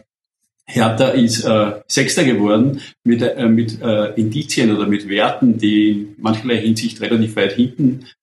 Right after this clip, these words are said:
äh, lagen. Die Gesamtlaufleistung ist auch, glaub ich, äh, eine, eine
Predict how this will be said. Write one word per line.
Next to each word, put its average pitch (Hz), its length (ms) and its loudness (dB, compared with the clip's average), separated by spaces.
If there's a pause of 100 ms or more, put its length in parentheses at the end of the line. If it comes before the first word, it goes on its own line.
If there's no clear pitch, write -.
(160)
äh, 101 180 0
lagen. 104 520 2
Die 110 80 -2
Gesamtlaufleistung 107 1200 0
ist 107 160 0
auch, - 200 -4
glaub 110 160 -4
ich, 104 240 -4
äh, 107 40 -8
eine, 104 520 -6
eine 101 360 -12